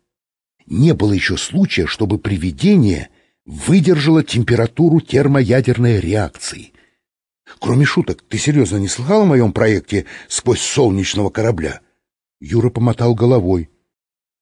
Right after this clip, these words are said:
Ему никогда не удавалось определить тот момент,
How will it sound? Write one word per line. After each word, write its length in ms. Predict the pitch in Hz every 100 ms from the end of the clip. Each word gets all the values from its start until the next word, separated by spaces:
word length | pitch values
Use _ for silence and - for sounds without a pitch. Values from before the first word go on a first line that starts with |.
| _
Ему 300 | 90 120 120
никогда 440 | 135 135 175 180
не 80 | 165
удавалось 460 | 113 107 120 110 -
определить 580 | 95 104 90 113 113 -
тот 200 | 117 -
момент, 520 | 85 69 127 156